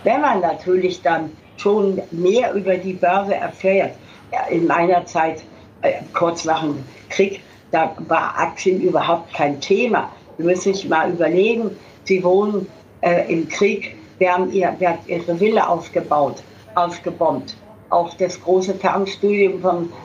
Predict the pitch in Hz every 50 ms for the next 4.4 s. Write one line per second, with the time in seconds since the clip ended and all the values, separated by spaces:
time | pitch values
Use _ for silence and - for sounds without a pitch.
0 | - - 170 170 175 170 170 170 - - 196 214 240 233 - 147 - - - -
1 | - - - - - 170 196 214 - - - 196 185 196 196 196 - - 196 175
2 | 180 170 151 147 143 - - - - - - - - - 175 170 175 175 185 180
3 | 175 202 208 214 208 196 202 - - 208 196 180 170 - - 185 196 190 - -
4 | - - - 175 156 143 127 127